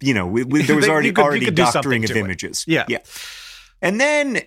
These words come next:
Speaker 1: over the last, like, ten years, people have gotten really good at Tetris because, uh, they can share information in a really open way through videos and stuff, and also
Speaker 2: Yeah.
Speaker 1: through computer programming, like reverse engineering the Tetris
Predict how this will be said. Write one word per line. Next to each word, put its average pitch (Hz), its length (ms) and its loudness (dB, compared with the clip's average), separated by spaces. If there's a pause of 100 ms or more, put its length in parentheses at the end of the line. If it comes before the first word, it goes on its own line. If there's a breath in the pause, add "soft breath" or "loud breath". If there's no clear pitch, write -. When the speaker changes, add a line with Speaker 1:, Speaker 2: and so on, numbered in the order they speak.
(240)
Speaker 1:
over 247 300 0
the 214 100 2
last, 160 380 0
like, 131 240 -2
ten 156 300 -2
years, 135 260 0
people 127 300 -4
have 101 40 -4
gotten 107 440 -2
really 127 400 2
good 123 200 2
at 127 140 -2
Tetris 131 480 0
because, 98 600 -2
uh, 98 280 2
they 98 200 0
can 101 180 -2
share 120 320 2
information 113 800 -2
in 147 160 -4
a 147 60 0
really 151 340 0
open 151 360 -2
way 151 220 2
through 104 600 0 (100)
videos 156 600 0
and 190 100 -2
stuff, 226 400 -2
and 120 140 2
also 120 260 2
Speaker 2:
Yeah. 117 60 0
Speaker 1:
through 110 260 -2
computer 131 460 0
programming, 127 680 0
like 104 180 0
reverse 107 380 0
engineering 113 720 2
the 101 120 0
Tetris - 680 -2